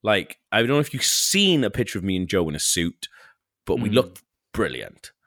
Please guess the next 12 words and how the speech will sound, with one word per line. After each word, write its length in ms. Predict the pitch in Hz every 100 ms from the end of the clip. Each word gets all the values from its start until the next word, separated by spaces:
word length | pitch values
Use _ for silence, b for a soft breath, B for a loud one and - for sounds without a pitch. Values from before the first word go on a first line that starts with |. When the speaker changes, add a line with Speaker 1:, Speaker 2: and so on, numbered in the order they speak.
| _ _ _ _ _
Speaker 1:
Um, 440 | 104 107 98 92 85 _ - - 101
we 140 | 98
look 160 | 117 -
cool. 380 | - - 101 71
We 80 | 92
look 140 | 120
like 160 | 123 -
James 440 | 120 117 113 101
Bond 600 | - 110 90 65 58 57 - B B
and 100 | 87
his 320 | 90 82 - - _ _ _ -
little 540 | 92 113 110 107 98